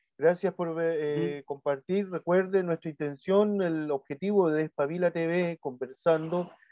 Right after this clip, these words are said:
Speaker 1: es que usted pueda conversar junto a sus seres queridos de lo que aquí se dice, lo que usted nos escucha, etcétera.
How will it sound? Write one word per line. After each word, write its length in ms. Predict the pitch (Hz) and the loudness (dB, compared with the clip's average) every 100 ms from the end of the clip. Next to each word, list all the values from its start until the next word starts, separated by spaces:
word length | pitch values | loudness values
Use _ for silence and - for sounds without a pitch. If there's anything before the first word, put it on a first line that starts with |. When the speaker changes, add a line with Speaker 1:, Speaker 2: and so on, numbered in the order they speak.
| _ - | _ -4
Speaker 1:
es 100 | 175 | 0
que 100 | 202 | 2
usted 180 | 208 202 | 2 6
pueda 240 | 220 220 | 8 8
conversar 720 | 214 175 165 143 - 202 220 _ _ _ _ _ _ _ | 6 4 0 0 4 4 4 _ _ _ _ _ _ _
junto 320 | - 196 208 | -4 -2 2
a 60 | 185 | 0
sus 180 | 170 | 0
seres 240 | - 190 190 | 0 2 2
queridos 400 | 170 156 190 233 | 0 -2 -2 0
de 80 | 214 | 2
lo 140 | 202 | 2
que 80 | 175 | 2
aquí 200 | 156 185 | -4 -12
se 180 | - 160 | -12 -10
dice, 580 | 170 185 180 185 175 165 | -8 -8 -2 0 2 0
lo 140 | 156 | -2
que 80 | 151 | -4
usted 200 | - 160 | -8 -4
nos 200 | 170 151 | 0 0
escucha, 640 | 135 - 180 180 165 - | 0 2 4 4 2 -2
etcétera. 420 | 151 - 160 120 | -6 -4 -4 -4